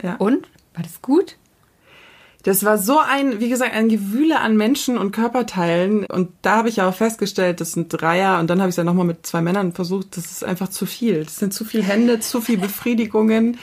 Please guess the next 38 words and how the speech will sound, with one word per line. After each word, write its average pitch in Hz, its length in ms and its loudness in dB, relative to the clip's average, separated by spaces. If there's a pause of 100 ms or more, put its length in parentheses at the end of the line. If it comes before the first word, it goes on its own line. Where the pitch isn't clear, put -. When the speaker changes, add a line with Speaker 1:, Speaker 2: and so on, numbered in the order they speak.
(360)
Speaker 1:
zu 240 180 0
viel. 226 140 -2
Ich 220 40 -6
glaube, 208 180 4
wir 233 80 6
haben 226 100 4
das 233 100 -2
auch 208 140 0
mit 208 120 2
dem, 185 140 -2
im 185 140 -2
Interview 202 300 0
mit 196 100 -2
der 170 180 0
Aisha 208 240 0
Pervers 196 480 0
damals 170 320 0
gehabt. 175 180 -2
Ich - 60 -10
weiß 185 140 0
gar 190 80 2
nicht, 185 100 2
ob 170 60 -4
wir 175 60 -2
es 170 100 -4
rausgeschnitten 170 560 -2
haben. 165 160 0
Die 175 60 2
hat 170 100 0
ja 170 100 0
auch 185 140 -4
gesagt, 156 320 -2
Dreier 175 240 2
sind 214 160 2
nichts 226 180 -2
für 170 80 -2
mich, 185 240 0
weil 170 400 0